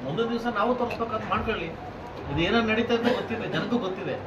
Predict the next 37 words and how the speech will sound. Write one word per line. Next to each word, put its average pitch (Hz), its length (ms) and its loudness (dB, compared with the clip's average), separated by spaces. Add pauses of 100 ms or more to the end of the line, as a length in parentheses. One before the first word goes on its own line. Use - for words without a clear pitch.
(280)
ನೋಡ್ತೀನಿ. 160 560 -4
ನಾನು 208 260 6
ಪ್ರಜಾಪ್ರಭುತ್ವದ 226 840 6
ಶಾಸಕನಾಗಿದ್ದೀನಿ, 190 760 2
ಬಹುಶಃ 190 300 -2
ನೀವು 190 120 -4
ಕಾಂಗ್ರೆಸ್ 208 400 2
ಇರ್ಬೋದು, 214 260 -2
ನಾನು 180 140 -2
ಜೆ 175 100 2
ಡಿ 185 60 -4
ಎಸ್ 170 80 -6
ಇರ್ಬೋದು, 151 300 -2 (320)
ಪ್ರಜಾಪ್ರಭುತ್ವ 226 760 6
ಪ್ರತಿನಿಧಿ 196 380 -2
ಆಗಿದ್ದೀನಿ. 160 300 0
ನಮಗೆ 190 320 -2
ಗೌರವ 226 320 2
ಸಿಕ್ಕ 214 300 -4
ಜಾಗದಲ್ಲಿ 196 420 -2 (320)
ನಮಗೂ 220 280 6
ಜಾಗ 214 240 4
ಇದೆ, 214 240 4
ಆ 247 80 4
ಜಾಗದಲ್ಲಿ - 340 2
ನಾವು 160 140 0
ಹೋರಾಟ 156 160 0
ಮಾಡ್ತೀವಿ. 139 420 -4 (500)
ಇದು 160 100 -6
ತಪ್ಪು, 202 240 2 (280)
ನೀವು 170 120 -2
ಮಾಡ್ತಾ 208 260 4
ಇರೋದು 226 260 2
ಕ-, - 280 -8
ಶುದ್ಧ 190 160 6
ತಪ್ಪು. 214 360 4
ನೀವು, 147 340 -4